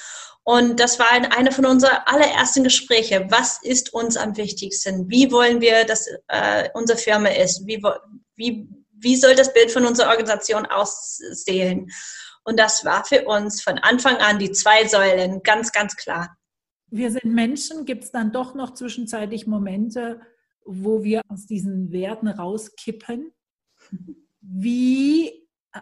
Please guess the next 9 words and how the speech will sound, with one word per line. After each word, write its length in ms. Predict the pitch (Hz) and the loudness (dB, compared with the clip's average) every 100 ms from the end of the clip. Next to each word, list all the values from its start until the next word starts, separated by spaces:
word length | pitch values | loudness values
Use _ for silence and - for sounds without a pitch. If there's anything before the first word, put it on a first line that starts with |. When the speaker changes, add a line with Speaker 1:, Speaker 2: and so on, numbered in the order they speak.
| - | -18
Speaker 2:
schafft 560 | - - 247 294 - - | -12 -6 -4 -4 -6 -4
ihr 220 | 349 330 | -2 0
es 320 | 269 277 285 - | 0 -2 -2 -8
in 320 | - 240 226 | -6 -6 -6
eurer 440 | 226 254 269 269 | -6 -6 -6 -4
Organisation, 1400 | 247 240 226 220 208 214 196 208 - - 208 202 233 320 415 440 _ _ _ _ _ _ _ _ _ _ _ _ _ - | -4 -4 -2 -2 -2 -4 -8 -12 -14 -4 -2 0 -2 -4 -8 -12 _ _ _ _ _ _ _ _ _ _ _ _ _ -8
dann 360 | 226 262 254 | -4 -4 -4
doch 300 | 262 277 - | -4 -6 -8
noch 500 | 302 294 294 - - | -8 -8 -10 -16 -20